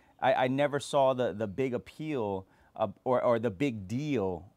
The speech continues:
about built-in N Ds. Like, I do not wanna spend an extra five hundred do-, dollars for a camera to have built-in N Ds when I can screw one on to the lens and call it a day, right? And then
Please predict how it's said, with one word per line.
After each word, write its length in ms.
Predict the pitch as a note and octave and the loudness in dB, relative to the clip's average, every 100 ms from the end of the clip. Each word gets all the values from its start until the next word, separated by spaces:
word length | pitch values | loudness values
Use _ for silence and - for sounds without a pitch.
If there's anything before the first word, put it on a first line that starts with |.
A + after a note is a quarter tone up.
| - | -10
about 320 | G2+ A#2+ F#2 | 2 2 2
built-in 320 | B2 A#2+ A#2 | -4 -2 -4
N 140 | A2 A2 | -4 -4
Ds. 180 | G#2+ | -4
Like, 140 | F#2+ G#2 | -4 -2
I 160 | B2 C#3+ | 0 0
do 220 | A#2+ C3+ | -2 0
not 260 | C#3 B2 | 0 0
wanna 220 | C3 C3+ B2+ | -2 -4 -4
spend 320 | - C#3+ B2+ | -4 -2 -2
an 100 | A#2+ | -2
extra 260 | A#2+ - | -4 -8
five 280 | G#2+ A#2 A#2 | -4 0 0
hundred 280 | B2 A2+ G#2+ | -2 -8 0
do-, 220 | A#2+ B2 G#2 | 2 2 4
dollars 500 | B2 C3+ G#2 F#2+ - - - _ | 4 6 2 -2 -4 -18 -20 _
for 160 | C3 A2+ | 2 2
a 60 | |
camera 340 | - C#3+ C3 B2 | 2 -2 -2 0
to 80 | |
have 160 | A2 F#2+ | -2 -2
built-in 320 | B2 B2 B2 | -4 -4 -4
N 140 | A#2 G#2 | -4 -2
Ds 260 | C3+ A#2 | -2 -2
when 100 | A2 | -2
I 100 | A#2 | -4
can 120 | A2+ | -4
screw 380 | G2+ - C#3 C#3+ | -10 -8 -4 -2
one 240 | C3 C3 B2 | 0 0 0
on 220 | B2 A2+ | -2 -4
to 140 | B2 | -8
the 80 | A2 | -8
lens 300 | A#2 B2 A2 | -4 -4 -4
and 100 | G#2 | -8
call 300 | - A#2 G#2+ | 0 0 2
it 100 | G#2 | -4
a 60 | F2+ | -6
day, 380 | G2+ F2+ A1+ _ _ _ _ _ - | -6 -6 -10 _ _ _ _ _ 2
right? 300 | A2 A#2+ - | 4 4 2
And 180 | C#3 C3 | -2 0
then 220 | C3 A#2+ | 0 0